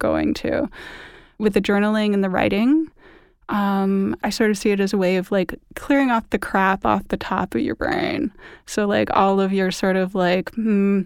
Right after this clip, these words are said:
anxieties or, like, just sort of distracted thoughts or anything that is just sort of, uh, getting in the way of you actually doing your creative work.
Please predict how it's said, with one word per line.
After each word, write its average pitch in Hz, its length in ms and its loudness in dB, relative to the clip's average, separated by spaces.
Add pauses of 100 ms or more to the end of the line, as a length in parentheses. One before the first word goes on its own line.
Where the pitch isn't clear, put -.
(600)
anxieties 202 920 2
or, 185 180 2
like, 190 460 0
just - 180 -2
sort 190 160 0
of 190 140 -2
distracted 202 880 -2
thoughts - 640 -2
or - 500 0
anything 196 640 0
that 196 140 0
is 196 180 -4
just - 220 -4
sort 196 220 -2
of, 190 240 -4
uh, - 200 2
getting 190 400 2
in 190 200 2
the 185 100 0
way 185 460 0
of 185 300 -2
you 180 320 0
actually 185 420 -4
doing 107 340 2
your - 100 0
creative 190 440 -2
work. 226 420 0